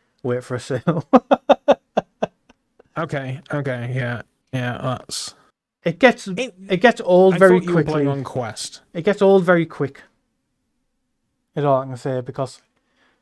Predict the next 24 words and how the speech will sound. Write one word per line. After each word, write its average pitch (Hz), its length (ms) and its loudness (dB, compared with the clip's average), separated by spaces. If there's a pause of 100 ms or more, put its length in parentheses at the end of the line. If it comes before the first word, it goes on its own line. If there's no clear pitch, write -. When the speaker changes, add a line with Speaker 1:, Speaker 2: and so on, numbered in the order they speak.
(240)
Speaker 1:
it's - 360 -12
just - 360 -14 (400)
the 135 80 -14
same 127 260 -8
thing. 117 340 -14 (1300)
The 143 180 -6
first, 165 300 4
Speaker 2:
Right. 107 340 -6
Speaker 1:
first 190 300 4
few 196 140 6
levels, 180 400 2
you 165 60 -8
feel, 165 260 -2
like, 139 240 0 (680)
the 135 140 -4
adrenaline 151 380 0
of, 120 220 -8
like, 117 140 -8 (300)
going 117 160 -6
fast, - 400 -6
aiming 135 260 -6
at 143 140 -10
stuff, - 260 -10
but 131 160 -14